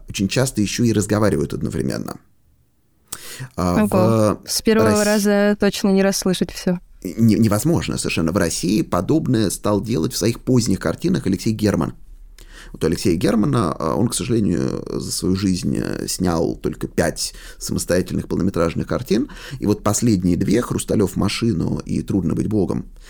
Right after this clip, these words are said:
Speaker 1: это фильмы, в которых, э, Герман сознательно, он создаёт очень сложный кадр. Там огромное количество действующих лиц.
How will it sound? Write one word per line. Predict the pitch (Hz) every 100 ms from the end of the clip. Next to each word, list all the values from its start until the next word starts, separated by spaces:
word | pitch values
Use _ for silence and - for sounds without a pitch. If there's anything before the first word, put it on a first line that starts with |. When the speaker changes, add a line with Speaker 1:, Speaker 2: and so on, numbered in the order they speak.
| - - -
Speaker 1:
это | 110 -
фильмы, | 82 - 151 208 - 98 -
в |
которых, | - 76 - 139 131 - -
э, | 69 -
Герман | 98 110 135 131 110 -
сознательно, | - 98 98 113 113 - 92 78 62 -
он | 95 90 - -
создаёт | - - - 98 95 98 107 - -
очень | 165 120 - 90
сложный | - 82 82 95 -
кадр. | - - - -
Там | - -
огромное | 113 110 113 113 107 104
количество | 101 90 95 -
действующих | 90 90 - - 82 -
лиц. | - -